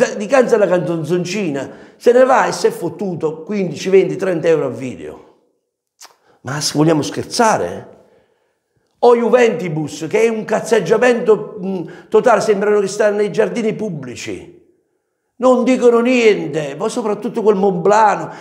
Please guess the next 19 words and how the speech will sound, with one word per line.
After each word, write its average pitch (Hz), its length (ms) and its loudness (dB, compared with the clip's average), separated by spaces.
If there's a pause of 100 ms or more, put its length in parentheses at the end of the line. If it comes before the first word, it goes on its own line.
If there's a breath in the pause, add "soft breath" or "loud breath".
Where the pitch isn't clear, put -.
(120)
che 247 140 4
alza 220 460 2
la 208 120 4
voce. 190 960 4 (380 loud breath)
Poi 262 200 4
quando 240 300 2
uno 277 120 2
sta - 160 -2
dicendo 226 460 2
magari 226 300 4
una 202 140 0
notizia 233 440 0
buona, 277 300 4
Monblano 240 580 4
interviene 233 460 0
con 233 100 2
la 233 60 4
voce 233 260 -2
alta. 170 680 0